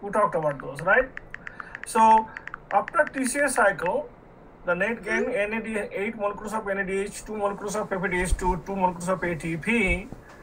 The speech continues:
eight molecules of N A D H and F A D H two, two molecules of F A D H two will enter into the electron transport chain. There are six complexes up there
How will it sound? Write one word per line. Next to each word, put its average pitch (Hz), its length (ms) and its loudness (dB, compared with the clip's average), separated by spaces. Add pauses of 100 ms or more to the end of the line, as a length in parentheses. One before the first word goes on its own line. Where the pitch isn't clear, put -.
(280)
eight 262 240 2
molecules 240 380 2
of 240 160 4
N 233 140 2
A 233 60 0
D 220 220 0
H 240 180 -4
and 202 120 0
F 202 160 0
A 226 60 0
D 208 100 -2
H 214 200 -4
two, 233 460 2
two 233 60 -6
molecules 208 400 -4
of 202 120 -4
F 202 140 -4
A 208 80 -6
D 196 140 -4
H - 160 -8
two 202 420 2 (400)
will 180 140 0
enter 196 340 4
into 202 220 0
the 196 80 -2
electron 202 320 0
transport 175 480 0
chain. 180 320 -2 (720)
There 175 100 4
are 175 80 4
six 262 340 0
complexes 233 600 2
up 208 220 2
there 240 260 6